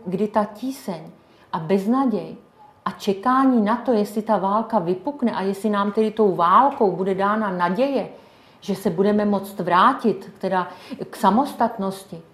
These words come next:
tak ten František Halas vidí, eh, v té sbírce, mm, eh, naše paní Božena Němcová osobnost, která za nás má orodovat. Vemte si tenhle obraz a to, co se dneska předkládá české veřejnosti.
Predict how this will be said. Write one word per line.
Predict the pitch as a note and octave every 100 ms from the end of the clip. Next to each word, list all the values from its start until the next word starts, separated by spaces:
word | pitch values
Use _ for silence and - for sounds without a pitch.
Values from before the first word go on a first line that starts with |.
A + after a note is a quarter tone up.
| _ _ -
tak | F#3
ten | - A3
František | G#3 G3+ G#3 A3+ B3 G#3
Halas | F#3+ G#3+ A3
vidí, | G3 F#3+ A3 A#3 A#3 - - -
eh, | F#3 F3+
v | F3 - G3+
té | G3+ G#3
sbírce, | G3+ E3+ G3 G#3 - A3 G#3 -
mm, | F#3+ F#3+
eh, | F3+ F3+ F3 -
naše | - G3 A#3
paní | A3+ G3 G#3
Božena | G3+ G#3 A3 G#3+
Němcová | G3 F3+ - F#3 F3+ F3+ G#3 - _ _ _ _ -
osobnost, | - G#3+ F3+ G3 G#3+ A3 - -
která | G3 F#3+ F#3+
za | G#3
nás | G3+ G3+
má | G#3 G3+ G3+
orodovat. | G3+ A3 F3 D#3+ - _ _ _ _ -
Vemte | F3+ F#3 G3
si | - G#3
tenhle | F3+ F3 F#3
obraz | - E3 E3 F3+ - _ _ _ _ -
a |
to, | - F#3
co | F3+ G3+
se | G#3
dneska | F3+ F3 - G3+
předkládá | - F#3+ - F#3 F#3 F#3 F#3+ G3 F#3+ - _
české | - F#3 - G3
veřejnosti. | F3 F3 F#3 E3+ D#3+ - -